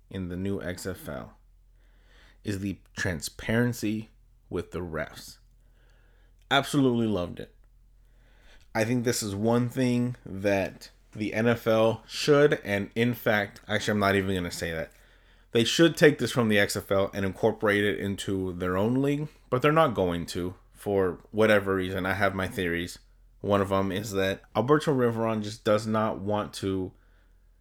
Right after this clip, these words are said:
go against his refs. For whatever reason, he'd rather the call stay wrong and take the heat than to say, "Hey, yeah, my guys got it wrong," which blows my mind because, like I said in previous episodes before,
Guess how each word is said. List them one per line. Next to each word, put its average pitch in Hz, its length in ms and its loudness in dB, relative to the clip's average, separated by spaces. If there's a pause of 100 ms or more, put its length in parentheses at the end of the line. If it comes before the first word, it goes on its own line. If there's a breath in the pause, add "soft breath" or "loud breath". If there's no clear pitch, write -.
(880)
go 101 220 4
against 101 400 -2
his 98 200 -2
refs. 80 420 -8 (100)
For 104 180 -4
whatever 120 420 2
reason, 90 520 -6 (100)
he'd 110 280 -2
rather 104 280 2
the 90 120 -4
call 135 300 0
stay 123 240 -2
wrong 101 420 -2 (100)
and 92 160 -8
take 104 280 -4
the 104 60 -6
heat 95 420 -6 (640)
than 92 460 -4 (100)
to 110 100 -6
say, 95 240 0
"Hey, 104 220 2
yeah, 98 320 2
my 92 240 0
guys 92 280 -2
got 92 200 2
it 62 40 -2
wrong," 98 340 -2
which 113 240 -2 (760 soft breath)
blows 170 280 6
my 165 140 2
mind 156 280 0
because, 110 460 -2
like 135 200 4
I 139 80 2
said 131 300 0
in 107 380 -2
previous 143 440 -2
episodes 113 440 -2
before, 107 520 -2